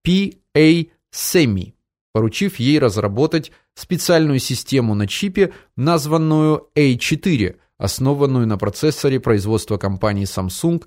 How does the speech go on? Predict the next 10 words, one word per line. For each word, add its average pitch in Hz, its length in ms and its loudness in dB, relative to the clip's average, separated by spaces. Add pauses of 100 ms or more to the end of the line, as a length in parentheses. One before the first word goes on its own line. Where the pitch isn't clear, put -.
(240)
с - 260 -8
A 147 300 2
R 127 320 2
M 113 320 2
архитектурой, 185 800 0 (240)
который 214 340 2
производили 127 580 2
в 123 40 2
Южной 101 340 0
Корее. 82 360 -6